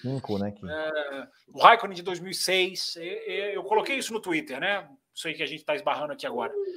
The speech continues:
Speaker 2: O pior Raikkonen da Fórmula um, Alfa Romeo à parte, que aí já era o final. Mas o pior Raikkonen é o, é o Raikkonen da Ferrari. O Raikkonen nunca se achou na Ferrari como ele se achou na Lotus, como ele se achou na McLaren, apesar de ter sido campeão do mundo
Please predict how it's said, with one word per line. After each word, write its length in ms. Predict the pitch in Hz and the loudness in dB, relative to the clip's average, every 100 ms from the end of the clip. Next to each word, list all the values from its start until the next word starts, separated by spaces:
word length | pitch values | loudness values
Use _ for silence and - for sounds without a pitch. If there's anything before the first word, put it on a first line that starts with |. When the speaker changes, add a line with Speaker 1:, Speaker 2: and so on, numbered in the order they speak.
| 320 262 | -12 -4
Speaker 2:
O 80 | 175 | -2
pior 300 | 202 240 302 | 10 12 12
Raikkonen 420 | 208 269 - 196 | 12 8 8 -2
da 100 | 180 | -2
Fórmula 360 | - 165 147 160 | 0 0 0 0
um, 200 | 277 180 | -4 -2
Alfa 260 | 339 403 294 | -2 0 0
Romeo 280 | 220 269 | 0 4
à 60 | 294 | 2
parte, 420 | - 147 - 160 | 2 -4 -4 -10
que 80 | - | -8
aí 140 | 262 | -6
já 160 | 254 220 | -2 0
era 120 | 220 | 0
o 60 | 214 | -2
final. 320 | 202 131 - - - _ _ - | -4 -4 -6 -12 -16 _ _ -10
Mas 220 | 175 170 | -8 -8
o 40 | |
pior 280 | 196 208 269 | 2 6 8
Raikkonen 340 | 208 254 311 339 | 8 6 4 2
é 20 | |
o, 180 | 285 220 220 | 6 6 8
é 100 | 220 | 6
o 40 | |
Raikkonen 360 | 208 277 294 302 | 6 4 4 4
da 80 | |
Ferrari. 420 | 302 - 165 196 - | 4 4 2 0 -4
O 60 | - | -2
Raikkonen 360 | 269 302 285 | -2 -2 -6
nunca 300 | 269 349 349 | -6 -4 -2
se 160 | 285 - | 0 4
achou 500 | 277 - 214 233 165 | 4 2 2 2 2
na 140 | 156 | -6
Ferrari 420 | - 120 170 214 214 - - - | -8 -2 2 2 0 -18 -8 0
como 180 | 247 | 2
ele 120 | 254 - | 2 2
se 160 | 269 | 2
achou 400 | 247 - - 247 | 2 2 0 0
na 100 | 233 | 0
Lotus, 480 | 175 202 220 - - | 2 0 -2 -10 -14
como 220 | - 226 | -10 -10
ele 40 | 220 | -6
se 140 | - | -4
achou 340 | 494 494 480 403 403 392 349 - - | -4 -4 -6 -4 -6 -6 -10 -14 -10
na 120 | 175 | -6
McLaren, 400 | 175 - - 180 | -4 -2 0 2
apesar 480 | 202 370 277 294 302 | 0 -2 0 2 2
de 120 | 311 | -2
ter 140 | 359 - | -10 -8
sido 240 | 381 403 | -8 -8
campeão 320 | 277 196 185 | -8 -4 -6
do 80 | 165 | -6
mundo 320 | 147 131 - | -8 -10 -12